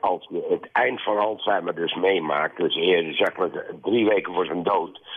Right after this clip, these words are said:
hij kon helemaal niemand meer. Hij zat te trillen, zijn handen heel vreemd te bewegen, eh,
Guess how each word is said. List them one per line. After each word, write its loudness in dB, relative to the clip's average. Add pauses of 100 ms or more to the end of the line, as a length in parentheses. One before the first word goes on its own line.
(200)
hij -2
kon -8
helemaal 2
niemand 0
meer. 2
Hij 0
zat -4
te -6
trillen, 0 (260)
zijn -4
handen 0
heel 2
vreemd 0
te -6
bewegen, 0 (360)
eh, 2